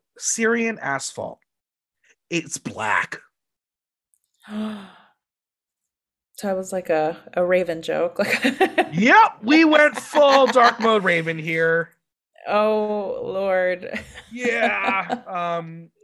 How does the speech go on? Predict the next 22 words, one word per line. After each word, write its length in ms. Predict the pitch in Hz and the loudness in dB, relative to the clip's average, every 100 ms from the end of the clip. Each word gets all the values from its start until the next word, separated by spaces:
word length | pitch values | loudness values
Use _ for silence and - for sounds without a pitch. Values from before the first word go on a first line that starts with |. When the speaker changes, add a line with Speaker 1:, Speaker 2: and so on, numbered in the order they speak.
| _ _ | _ _
Speaker 1:
Uh, 60 | 185 | -2
I, 460 | 185 175 175 175 156 | 0 2 2 0 -2
I, 100 | 156 | -2
I, 360 | 170 147 165 165 - | -2 -2 -4 -4 -6
I 120 | 156 | -6
Googled 400 | 143 147 143 135 | -6 -8 -6 -6
it 60 | |
and 80 | 131 | -6
I 40 | 143 | -6
was 120 | 147 | -6
like, 100 | 143 - - - _ _ _ _ _ _ _ _ _ _ _ | -8 -12 -20 -20 _ _ _ _ _ _ _ _ _ _ _
"Who 560 | - - 165 170 185 180 | -20 -20 -12 -6 -6 -8
puts 320 | 165 165 - | -12 -14 -14
that 100 | 139 | -12
on 220 | 123 127 | -12 -10
their 180 | 123 110 | -10 -10
body? 600 | 117 120 190 302 277 226 | -10 -8 -8 -6 -6 -6
Why 380 | 180 143 180 311 | -6 -4 -2 -2
would 260 | 208 147 160 | -6 -8 -8
you 140 | 170 | -6
do 260 | 220 320 349 | -2 -2 0
that?" 560 | 320 131 117 - - | -2 -4 -8 -12 -16